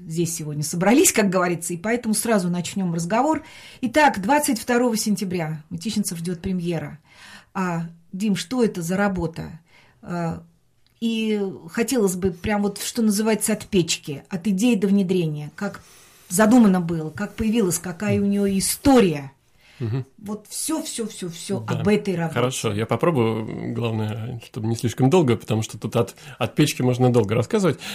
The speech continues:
Speaker 2: Но спасибо, во-первых, что позвали. Э, вот, значит, а, история эта началась давно. У нас в театре есть традиция, когда артисты сами приносят, э,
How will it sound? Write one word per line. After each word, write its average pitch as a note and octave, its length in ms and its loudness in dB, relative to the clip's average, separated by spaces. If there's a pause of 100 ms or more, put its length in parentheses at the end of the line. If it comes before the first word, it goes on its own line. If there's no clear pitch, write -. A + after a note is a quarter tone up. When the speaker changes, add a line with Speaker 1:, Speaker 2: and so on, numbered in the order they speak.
(180)
Speaker 2:
Но D3 100 6
спасибо, E3 320 6
во-первых, B2+ 320 2
что A#2 100 -6
позвали. F#3+ 480 6
Э, A#2+ 400 0 (260)
вот, A2+ 420 -12
значит, - 440 -8 (800)
а, A#2+ 460 -2
история G#3 400 4
эта E3+ 160 2
началась D3 340 0
давно. A#2 560 0 (180)
У B2 80 -12
нас F#3 240 0
в - 40 -20
театре C3+ 320 -2
есть C3+ 180 -6
традиция, C3+ 480 -4
когда B2 380 -2
артисты F3 340 -10
сами D3+ 340 -4
приносят, C3 720 -6
э, A#2 460 -12